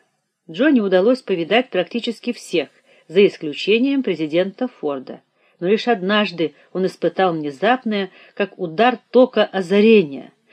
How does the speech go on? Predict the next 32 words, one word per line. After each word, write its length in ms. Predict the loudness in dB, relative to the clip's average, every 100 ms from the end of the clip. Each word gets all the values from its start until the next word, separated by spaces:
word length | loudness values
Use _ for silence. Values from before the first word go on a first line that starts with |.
| -12 -2
подобное 500 | 2 4 2 -2 -6
тем, 340 | -2 0 0
какие 340 | -2 -2 -2
были 240 | 0 2 2
у 80 | 2
него 240 | 0 -2
в 60 | -4
случае 440 | -4 -4 -4 -6
с 120 | -2
Эйлин 340 | 0 0 -2 -2
Мэгуэн 500 | 0 2 4 2 0 _ _ _ -4
и 260 | 2 2 0
при 200 | -4 -6
всей 300 | -2 -2 -2
их 280 | -4 -6
несхожести 880 | -10 -10 -2 2 2 0 -8 -14 -16 _ _
с 100 | -12
Фрэнком 520 | -6 -6 -6 -10 -4
Додом. 420 | 2 2 0 -14 -20 _ _ _ _ _ _ _ -12
Ранним 480 | -4 0 2 2 0
утром, 340 | -2 -6 -6 _ _ _ _ _ _ _
без 140 | 0 0
четверти 540 | 2 -2 0 -6 -6
семь, 440 | -14 -4 -2 -2 -6 _ _ _
Джонни 260 | 0 2 2
приехал 380 | 2 0 0 0
в 40 |
Манчестер 800 | 0 0 0 2 2 0 -8 -8 _ _ -10
на 100 | -6
своём 320 | 0 2 0
стареньком 560 | -2 0 0 -2 -6 -6
Плимуте. 680 | -4 -6 -6 -12 -16 -18